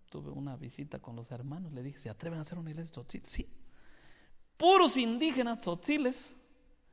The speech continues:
Empezamos una iglesia y le dije a los hermanos, "Ustedes los castellanos se van a reunir de ocho y media a once de la mañana,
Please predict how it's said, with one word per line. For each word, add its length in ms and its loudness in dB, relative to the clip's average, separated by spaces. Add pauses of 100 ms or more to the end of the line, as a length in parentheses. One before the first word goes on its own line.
(140)
Empezamos 540 -2
una 160 -2
iglesia 400 -6
y 40 -6
le 100 -4
dije 180 -2
a 40 -4
los 120 -6
hermanos, 380 -4 (380)
"Ustedes 500 0
los 220 0
castellanos 540 0
se 60 0
van 120 0
a 40 2
reunir 260 0
de 120 -2
ocho 480 0
y 120 2
media 560 2 (560)
a 200 2
once 380 2
de 100 0
la 100 0
mañana, 640 -2